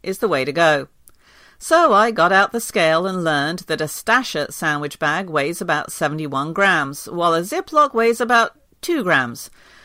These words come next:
By that math, you'd have to use a Stasher about thirty-five times to get things to work out.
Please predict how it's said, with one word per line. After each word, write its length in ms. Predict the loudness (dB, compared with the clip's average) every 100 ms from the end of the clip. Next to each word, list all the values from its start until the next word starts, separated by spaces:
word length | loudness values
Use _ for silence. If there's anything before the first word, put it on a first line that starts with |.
| _ -2
By 280 | 2 2 4
that 260 | 2 2
math, 340 | 0 -2 -4 -8
you'd 320 | -4 -4 -2
have 240 | -4 -4
to 80 | -6
use 320 | -4 -2 -2
a 60 | -4
Stasher 600 | -6 -2 -2 -2 -6 -4
about 360 | -2 -4 -4
thirty-five 640 | -4 -2 -2 0 0 0 -2
times 460 | -2 -2 -2 -6 -8
to 100 | -8
get 380 | -6 -6 -6
things 240 | -8 -10 -8
to 120 | -6
work 280 | -2 -4 -2
out. 320 | -2 -2